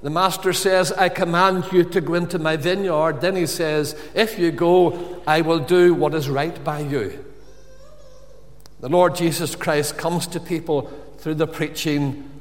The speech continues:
of the gospel. The Spirit of God works through the preaching of the gospel.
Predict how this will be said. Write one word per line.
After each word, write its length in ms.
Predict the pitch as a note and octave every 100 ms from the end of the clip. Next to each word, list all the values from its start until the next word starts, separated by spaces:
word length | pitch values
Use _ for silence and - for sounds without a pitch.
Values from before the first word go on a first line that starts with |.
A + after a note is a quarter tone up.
| -
of 320 | B2+ C3 B2+
the 60 | C3+
gospel. 840 | C3 C#3 - - D#3+ A2+ - - - - - - - - B4 A#4 - - - - - - - -
The 100 | D3+
Spirit 400 | D#3+ - F3+ F3+
of 160 | E3+ C#3+
God 260 | E3+ E3+ D#3+
works 400 | D3 B2 - -
through 160 | E3+
the 140 | E3 F3
preaching 560 | - F3+ - F#3 F3+
of 220 | F3 E3+ E3+
the 80 |
gospel. 920 | D#3 D#3+ F3+ F3+ - F3+ C#3 - -